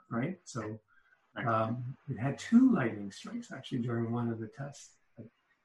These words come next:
Speaker 1: Through the electronics in the building a little haywire.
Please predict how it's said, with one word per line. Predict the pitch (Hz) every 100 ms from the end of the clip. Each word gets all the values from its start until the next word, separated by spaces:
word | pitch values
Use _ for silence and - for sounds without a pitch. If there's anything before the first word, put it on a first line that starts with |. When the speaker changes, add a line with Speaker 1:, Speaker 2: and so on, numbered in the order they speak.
| _
Speaker 1:
Through | 143 120
the | 113 110
electronics | 117 117 131 123 120 -
in | 113
the |
building | 104 120 117 113
a | 110
little | 110 104
haywire. | 113 98 110 180